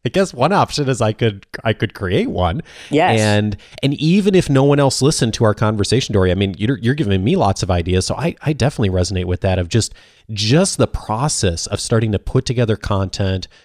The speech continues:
Speaker 1: of curating things, of going out in the world and, and,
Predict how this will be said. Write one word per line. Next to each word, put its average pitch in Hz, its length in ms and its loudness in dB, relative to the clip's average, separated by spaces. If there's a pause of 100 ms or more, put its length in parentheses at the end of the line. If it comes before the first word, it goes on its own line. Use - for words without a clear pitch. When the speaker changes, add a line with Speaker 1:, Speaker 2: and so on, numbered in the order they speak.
Speaker 1:
of - 160 -10
curating 120 500 4
things, 95 380 0
of 87 200 -6
going 113 300 2
out 107 200 0
in 101 40 -8
the 92 80 -2
world 98 540 0 (340)
and, 87 600 -2
and, 85 320 -8